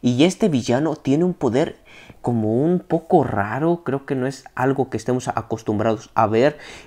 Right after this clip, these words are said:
pero esta pequeña batalla entre este villano y el héroe número uno, mano, es una joya. A mí me gustaron esos segundos, aunque fuera un minuto, y además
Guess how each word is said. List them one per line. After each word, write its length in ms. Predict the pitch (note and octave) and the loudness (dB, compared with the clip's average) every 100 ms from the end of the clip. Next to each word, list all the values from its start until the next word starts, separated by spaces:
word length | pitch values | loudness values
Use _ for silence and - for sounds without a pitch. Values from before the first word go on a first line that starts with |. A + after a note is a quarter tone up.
| - | -2
pero 240 | A#2 A#2 | 2 4
esta 360 | E3+ F3+ F#3 - | 4 2 -4 -2
pequeña 440 | A#2 - B2+ D#3 | -4 -2 0 0
batalla 560 | B2 G#2 - A2 A#2 G2 | 0 -4 0 0 2 0
entre 320 | G#2+ G2 G#2+ | -2 -2 0
este 220 | - - | 0 0
villano 340 | A#2 G#2+ G#2+ G2+ | 0 0 0 0
y 120 | G2 | 0
el 100 | G2 | 2
héroe 260 | C3+ C#3+ C3+ | 2 2 2
número 320 | B2+ C3+ A#2+ | 0 0 0
uno, 220 | C3 D3 - | 0 0 -2
mano, 240 | G#2 C3 | -2 2
es 160 | B2+ - | 0 2
una 180 | C3+ B2 | 2 2
joya. 280 | - C3 C3 | 4 4 4
A 20 | |
mí 100 | D3 | 4
me 120 | C#3+ | 4
gustaron 420 | A#2 - B2 B2+ | 2 2 2 4
esos 260 | B2+ C3+ C3+ | 2 2 2
segundos, 600 | A#2 G#2 B2 F#3+ D3+ G#2 | 4 4 4 4 0 0
aunque 280 | A2 G#2 G#2 | 0 -2 -2
fuera 180 | B2+ C#3+ | 2 4
un 160 | C3 | 4
minuto, 420 | A#2+ B2+ C3+ C3+ C3+ - - | 4 2 2 0 -2 -18 -4
y 100 | A2+ | 2
además 460 | A#2 G#2+ A2 D#3 | 2 4 2 2